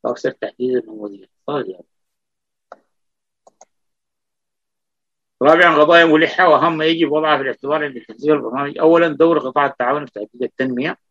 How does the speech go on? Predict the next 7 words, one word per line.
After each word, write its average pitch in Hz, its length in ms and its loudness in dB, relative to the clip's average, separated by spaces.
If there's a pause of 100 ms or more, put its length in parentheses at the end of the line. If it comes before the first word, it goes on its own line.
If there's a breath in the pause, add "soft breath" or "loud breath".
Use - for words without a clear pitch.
(800)
ثانيًا، 151 260 4
البناء 139 320 2
المؤسسي 135 520 -2
للدولة 135 420 2
وقيام 120 320 -2
دولة 113 240 -4
المؤسسات. - 680 -8